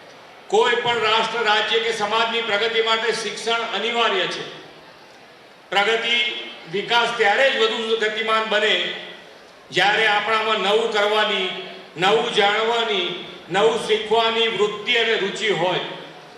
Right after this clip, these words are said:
આદરણીય વડાપ્રધાન શ્રીએ હંમેશા હરેક ક્ષેત્રે કંઈક નવું કરીને અગ્રેસર રહેવાના સંસ્કાર આપણને આપ્યા છે.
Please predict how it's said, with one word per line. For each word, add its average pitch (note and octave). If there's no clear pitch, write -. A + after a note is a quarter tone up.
આદરણીય A3+
વડાપ્રધાન A3+
શ્રીએ A3+
હંમેશા G#3+
હરેક A#3+
ક્ષેત્રે A3
કંઈક A3
નવું A3
કરીને G3+
અગ્રેસર A3+
રહેવાના G#3+
સંસ્કાર G#3
આપણને G#3
આપ્યા F#3+
છે. -